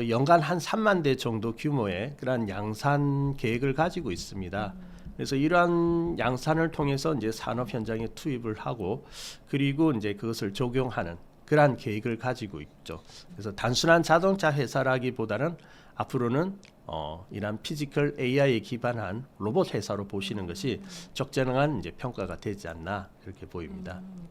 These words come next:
Speaker 2: 근데 이제 현대차 주가가 가파른 상승세를 보였었잖아요. 이게 로봇 자율주행 같은 이제 미래 트렌드와 연결되면서 가치 재평가가 진행 중인 건지 아니면 지금 일시적인 현상인 건지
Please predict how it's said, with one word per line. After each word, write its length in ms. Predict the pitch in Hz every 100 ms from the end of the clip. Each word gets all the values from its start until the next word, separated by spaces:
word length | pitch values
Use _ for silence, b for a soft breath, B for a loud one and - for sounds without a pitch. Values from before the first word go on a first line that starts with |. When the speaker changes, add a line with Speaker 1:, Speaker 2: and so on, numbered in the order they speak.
| - B
Speaker 2:
근데 140 | 214
이제 180 | 190 196
현대차 420 | 233 359 392 320
주가가 760 | 269 175 - 214 180 165 160 151
가파른 500 | - 214 - 320 285
상승세를 600 | 320 339 370 339 294 233
보였었잖아요. 1040 | - 165 170 214 220 202 170 151 165 160 143 B B B
이게 560 | 190 180 185 180 190 156
로봇 480 | 170 262 254 339 339
자율주행 840 | - 190 277 330 320 277 240 226 208
같은 460 | 185 - 170 165
이제 180 | 160 160
미래 260 | 175 254 294
트렌드와 640 | - 359 349 311 262 226
연결되면서 960 | 156 175 226 220 202 170 160 160 302 311
가치 480 | 196 - - 269
재평가가 840 | 247 190 - 339 339 330 233 208 208
진행 300 | - 185 202
중인 320 | 175 185 196
건지 600 | 170 151 - 202 202 - B B
아니면 340 | 165 170 180 180
지금 280 | - 185 165
일시적인 640 | 208 254 339 320 277 233
현상인 480 | 262 269 285 233 170
건지 520 | 151 147 143 151 170